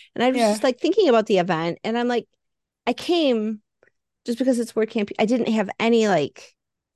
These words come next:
Speaker 1: preconceived, I didn't have a thought about R O I. I didn't think about, "Oh my gosh, I hope my speech goes well, and I hope the room is good." And I hope, I d-, had no hopes. I had no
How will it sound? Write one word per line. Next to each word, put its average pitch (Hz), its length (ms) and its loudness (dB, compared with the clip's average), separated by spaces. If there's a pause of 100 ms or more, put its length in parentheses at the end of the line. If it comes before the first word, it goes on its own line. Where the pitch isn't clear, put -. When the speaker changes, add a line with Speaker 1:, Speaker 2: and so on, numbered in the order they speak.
(120)
Speaker 1:
preconceived, 185 920 -4 (480)
I 208 60 4
didn't 214 200 4
have 196 100 0
a 196 40 -2
thought 180 260 2
about 175 300 0
R 147 220 -2
O 135 160 -2
I. 285 280 -2 (480)
I 196 80 -2
didn't 196 240 -2
think 196 160 -6
about, 175 300 -2
"Oh 190 100 0
my 170 160 0
gosh, 165 260 -2
I 185 60 -4
hope 175 200 -6
my - 80 -10
speech 202 340 -8
goes 240 260 0
well, 254 340 4
and 156 320 -4
I 127 100 -4
hope 175 240 -4
the - 100 -4
room 220 260 -2
is 240 180 -4
good." 240 400 2
And 208 140 0
I 170 120 0
hope, 180 440 -2
I 208 100 0
d-, 247 120 -6
had 233 240 0
no 226 360 0 (200)
hopes. - 540 -2
I 185 40 -6
had 175 260 -4
no 151 300 -6